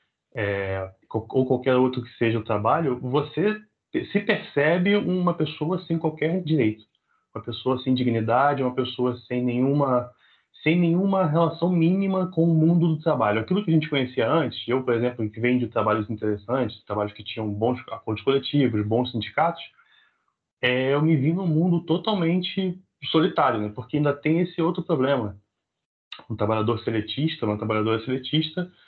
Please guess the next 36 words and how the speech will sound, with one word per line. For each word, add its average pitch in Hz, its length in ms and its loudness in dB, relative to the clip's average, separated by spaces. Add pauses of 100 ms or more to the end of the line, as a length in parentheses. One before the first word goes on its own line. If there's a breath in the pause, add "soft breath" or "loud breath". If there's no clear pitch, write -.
(280 soft breath)
você 117 220 -2
vai 117 140 4
trabalhar 113 280 0
geralmente. 127 300 0
Agora, 143 240 2
quando 151 220 -2
a 143 40 -2
pandemia 143 380 0
tá 151 100 -2
mais... 147 220 0 (920)
Isso - 260 -12 (200)
se 123 80 -10
tornou 131 260 2
até 127 180 0
uma 143 160 2
exceção, 143 540 -2
mas 107 120 0
assim, 104 180 -4
você 110 180 -4
vai 135 140 0
trabalhar, 156 360 0
você - 80 -6
pega 127 220 0
um 139 140 2
ônibus, 156 400 2
você 120 500 -2 (600)
ou 120 180 -2
pega 120 180 2
o 123 80 0
trem, 147 360 2
encontra 127 320 -2
com 123 80 -2
seus - 180 -8
colegas 117 320 0
de 120 80 -6
trabalho 139 800 0